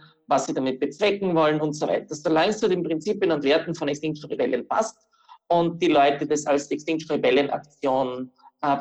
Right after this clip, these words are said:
branden wollen, können sie das auch gerne tun. Die Symbole zum Beispiel, die X A immer verwendet, alles frei verfügbar im Netz. Und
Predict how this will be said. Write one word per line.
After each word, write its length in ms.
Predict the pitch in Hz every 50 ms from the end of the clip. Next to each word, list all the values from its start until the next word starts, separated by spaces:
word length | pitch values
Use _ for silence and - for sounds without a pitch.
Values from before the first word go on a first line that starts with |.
| -
branden 540 | - 135 135 131 135 139 139 143 135 127 123
wollen, 520 | 131 - - 214 233 233 226 214 - - _ _ _ _ _ _ _ _
können 260 | - 170 165 175 185
sie 140 | 175 - 170
das 160 | 170 160 156
auch 160 | - 160 151 151
gerne 340 | 156 139 135 139 143 143
tun. 400 | - 190 214 220 220 220 220 - - _ _ _ _ -
Die 180 | 165 160 160 160
Symbole 560 | - - 160 151 147 156 165 180 196 196 196
zum 220 | 196 - 190 170
Beispiel, 560 | 156 147 147 160 160 - - - 151 156 156
die 140 | 147 156 -
X 140 | - - -
A 140 | - 131 143 147
immer 220 | 151 147 147 143
verwendet, 460 | 147 143 127 127 127 131 135 139 -
alles 320 | - - 123 131 139 131 -
frei 160 | - 120 120
verfügbar 440 | - 120 - - - - - 110 -
im 60 | -
Netz. 260 | 113 - - _ _ _ _ _ _ _ _ _ _ _ -
Und 360 | 160 165 165 170 170 170